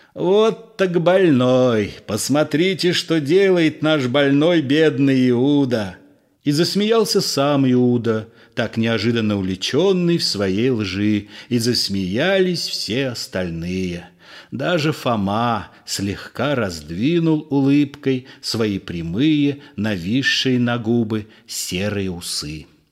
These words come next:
И так, дружелюбно болтая и смеясь, все двинулись в путь,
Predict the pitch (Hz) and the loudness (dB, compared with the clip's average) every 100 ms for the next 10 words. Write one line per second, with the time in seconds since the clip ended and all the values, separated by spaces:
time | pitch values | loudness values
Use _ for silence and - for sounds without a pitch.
0 | _ 165 170 208 208 196 127 110 113 107 | _ -4 -2 -2 -2 -2 -4 -2 -2 -2
1 | 113 156 196 165 147 92 101 101 147 175 | 0 0 0 0 -2 -2 -4 -4 -2 0
2 | 170 110 95 - 98 98 139 185 175 - | 0 -2 -4 -6 -6 -4 -2 -2 -4 -6
3 | - 151 196 185 139 110 156 160 143 135 | -4 2 2 2 -2 0 0 2 2 0
4 | 123 - - 117 120 113 | -4 -12 -2 0 0 -2